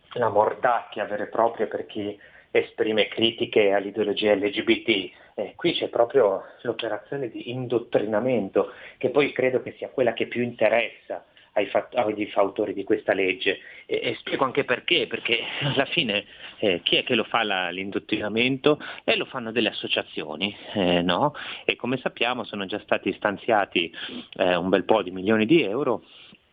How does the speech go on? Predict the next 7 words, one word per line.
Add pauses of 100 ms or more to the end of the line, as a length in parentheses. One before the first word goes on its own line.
(440)
per
finanziare
le
associazioni
che
dovranno
occuparsi